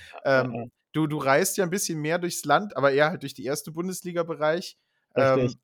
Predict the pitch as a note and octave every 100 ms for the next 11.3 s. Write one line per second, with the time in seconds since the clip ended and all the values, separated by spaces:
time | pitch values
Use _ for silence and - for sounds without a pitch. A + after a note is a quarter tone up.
0 | - C#3 - - C#3+ - D#3+ F#3 A#3+ A3
1 | A3 G3+ G3+ - G3 G#3 G3 F3+ E3 E3
2 | E3 F3 F3+ F3 D#3+ D#3+ D#3+ D#3 D#3+ D#3
3 | C#3+ E3 D#3 D3 C3+ E3 - D#3+ D#3+ D3
4 | D3 D3+ D3+ C#3+ C#3+ C#3+ D3+ D#3 - _
5 | _ _ _ - G2+ G#2+ G2 G2 G#2 G2
6 | - B2 B2 D#3+ C#3+ B2 A2 D#3 E3 C#3
7 | A#2 B2+ D3+ D3 C#3+ C#3 C#3 C3 C3+ C3+
8 | B2 - - C3+ B2 A2+ - A#2 B2+ C#3+
9 | E3 - E3+ E3+ E3 E3+ - - A#2+ A2
10 | A2 A2 F#2+ - A#2+ A#2+ B2+ A#2+ B2 -
11 | - A#2+ G#2+